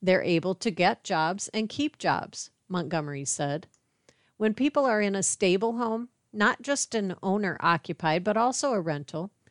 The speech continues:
their kids are able to go to school, stay in school, and be successful." Realizing how having a stable place to live impacted people really became a core part of me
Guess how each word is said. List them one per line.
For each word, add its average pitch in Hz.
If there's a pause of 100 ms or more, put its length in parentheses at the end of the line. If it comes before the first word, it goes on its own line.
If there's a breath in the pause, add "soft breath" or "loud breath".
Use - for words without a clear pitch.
(320 soft breath)
their 254
kids 311
are 294
able 190
to 233
go 180
to 160
school, 202 (120)
stay 220
in 202
school, 165
and 214
be 196
successful." 165 (1400)
Realizing 220
how 220
having 220
a 202
stable 190
place 220
to 180
live 185
impacted 196
people 269 (280)
really 233
became 185
a 175
core 202
part 196
of 170
me 180